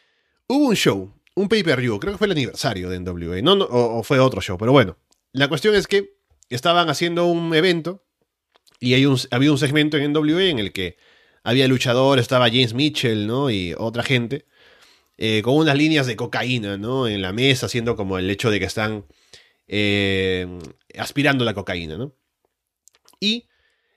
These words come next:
esto se da en medio de la negociación aparentemente entre, mm, N W A y de C W, el canal de televisión,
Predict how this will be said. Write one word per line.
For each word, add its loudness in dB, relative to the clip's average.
esto 2
se 2
da 2
en 0
medio -2
de 2
la 4
negociación 0
aparentemente 0
entre, -2
mm, -12
N -2
W 6
A 0
y -4
de -2
C 0
W, 0
el -4
canal -2
de -6
televisión, -4